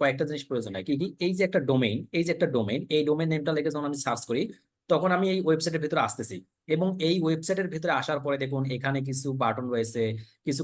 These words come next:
কনটেন্ট রয়েছে, কিছু ভিডিও রয়েছে, কিছু এখানে বাটন রয়েছে, এখানে কিছু, আহ, কনটেন্ট রয়েছে, বিভিন্ন কনটেন্ট রয়েছে। এই যে কনটেন্ট গুলো নিয়ে যদি আপনি কোনো প্রকার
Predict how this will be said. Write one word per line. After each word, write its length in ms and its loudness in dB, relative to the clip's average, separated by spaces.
কনটেন্ট 380 2
রয়েছে, 280 2
কিছু 160 -2
ভিডিও 320 0
রয়েছে, 240 0
কিছু 160 -2
এখানে 280 -4
বাটন 280 -2
রয়েছে, 240 0
এখানে 280 2
কিছু, 180 2
আহ, 340 -6
কনটেন্ট 300 2
রয়েছে, 220 4
বিভিন্ন 300 2
কনটেন্ট 240 0
রয়েছে। 180 -2
এই 120 0
যে 60 -2
কনটেন্ট 380 2
গুলো 200 0
নিয়ে 180 2
যদি 180 -2
আপনি 120 -4
কোনো 160 -4
প্রকার 200 0